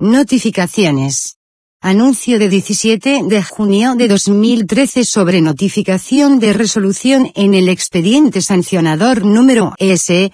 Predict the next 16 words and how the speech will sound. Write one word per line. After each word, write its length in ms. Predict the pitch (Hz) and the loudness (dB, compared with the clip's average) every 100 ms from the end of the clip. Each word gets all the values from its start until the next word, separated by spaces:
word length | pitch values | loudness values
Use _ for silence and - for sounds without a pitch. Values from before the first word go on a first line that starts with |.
| _ | _
C 420 | - - 104 226 - - | -16 -4 0 0 -2 -4
E 240 | 185 156 _ | -2 -2 _
once 420 | - 202 196 190 | -2 0 0 0
barra 300 | 180 214 190 | 0 0 0
cero 320 | 180 262 254 190 | 0 0 0 0
doscientos 640 | 185 - 220 196 165 - | -2 0 0 0 -2 -4
ochenta 500 | 160 - 175 170 180 | -4 0 0 2 0
y 80 | 156 | 0
tres 420 | 175 196 202 - - | 0 2 0 -4 -4
en 200 | 214 226 | 0 2
materia 580 | 190 143 233 254 247 | 0 0 0 2 2
de 120 | 196 170 | 0 -2
control 600 | 160 160 - 220 240 214 | -2 -2 0 0 2 2
de 100 | 196 | 0
calidad. 640 | 180 160 160 131 117 131 _ _ _ _ | 0 0 0 -2 -6 -10 _ _ _ _
Notificaciones. 1400 | - 220 285 - 233 220 180 - 214 151 135 139 - - | -2 2 2 0 -2 -2 -4 -2 0 0 -2 -4 -6 -10